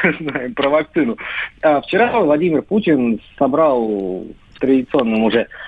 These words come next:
телеконференционном режиме совещание по подготовке к новому учебному году. Вот.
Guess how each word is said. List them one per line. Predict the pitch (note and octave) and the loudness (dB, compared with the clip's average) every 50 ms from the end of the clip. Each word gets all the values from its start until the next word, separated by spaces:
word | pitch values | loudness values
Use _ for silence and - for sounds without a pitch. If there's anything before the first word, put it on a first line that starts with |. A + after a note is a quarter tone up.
| - - _ _ _ _ - D#3 D3 A#2+ A2+ A2 - - | -20 -20 _ _ _ _ 0 2 2 2 2 0 0 0
телеконференционном | F3 D#3+ - E3+ D#3 D3 D3+ E3 D#3+ D#3+ D3+ - E3+ E3 C#3+ C3+ C3+ C#3 C#3 C#3+ | -2 0 2 0 0 0 0 0 -2 -2 -2 -2 0 0 2 2 2 2 2 2
режиме | D3 D3 C#3+ C#3+ D3+ C#3 B2 B2 - - C#3 - | 2 2 0 0 0 -2 -2 -2 -4 -4 -6 -4
совещание | - D#3 C#3 C#3+ C3 - - G#3+ A3 G3+ F3 C#3+ | -4 -2 0 0 0 0 0 0 0 0 -4 -6
по | - - D#3 C#3 - - - - | -4 -4 -6 -6 -6 -6 -6 -4
подготовке | D#3 D3 A#2 - G#2+ A2+ G#2+ F#2+ - - _ - E3+ A3 B3+ A3+ - - - B2 G#2+ - - | -2 -2 -2 -4 -2 -2 -2 -2 -4 -6 _ 0 0 2 0 -2 -4 -8 -12 -10 -10 -10 -12
к | - - | -14 -12
новому | A2 G#2 A2 C3 F3 G#3+ A3+ G#3+ G3 C#3 A2+ G#2 - - - | -10 -6 -2 0 0 0 0 0 -2 -4 -6 -10 -14 -16 -20
учебному | - - - - C3 E3 F#3+ F#3 F3+ D3+ B2+ A#2+ A#2+ | -14 -12 -6 -2 -2 0 0 0 -2 -4 -4 -4 -6
году. | A2+ G#2+ A2 C3 D3+ F3 F3+ D#3 A2 F#2+ - - _ _ _ _ _ - - - - - - | -6 -2 0 2 2 2 2 0 -2 -6 -12 -20 _ _ _ _ _ -20 -20 -20 -20 -16 -10
Вот. | - C3+ C#3+ C3 - - | -4 -2 -2 -2 -2 -6